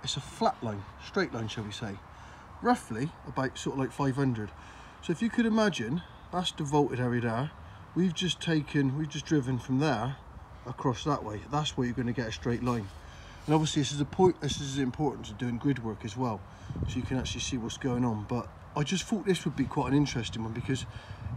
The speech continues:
if you didn't have anything beneath there, you probably wouldn't, well, you wouldn't see that sort of line, which is indicative of what I'm looking for, again, with this one here. So yeah, the answer to the question is you can find stuff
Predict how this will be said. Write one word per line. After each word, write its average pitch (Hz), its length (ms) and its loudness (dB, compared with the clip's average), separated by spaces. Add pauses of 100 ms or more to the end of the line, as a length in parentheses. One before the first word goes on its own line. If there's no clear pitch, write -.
if - 220 2
you 220 80 0
didn't 175 280 4
have 139 360 2
anything 143 360 4
beneath 135 380 4
there, 117 140 0
you 127 140 2
probably 156 340 4
wouldn't, 139 400 2
well, 123 80 2
you 120 160 -2
wouldn't 135 300 2
see 131 240 2
that 127 340 -2
sort 123 220 0
of 127 60 4
line, 117 380 4 (300)
which - 160 0
is - 100 -4
indicative 127 520 2
of 120 80 -8
what 120 120 2
I'm 123 100 6
looking 135 260 0
for, 160 260 4 (320)
again, 131 320 6
with 127 140 6
this 139 240 2
one 135 140 4
here. 151 200 4 (380)
So 196 220 0 (100)
yeah, 156 300 2 (240)
the 156 120 4
answer 175 280 0
to - 100 2
the 147 80 0
question - 360 2
is - 220 0
you 165 160 4
can 175 380 0
find 123 480 2 (120)
stuff - 440 -4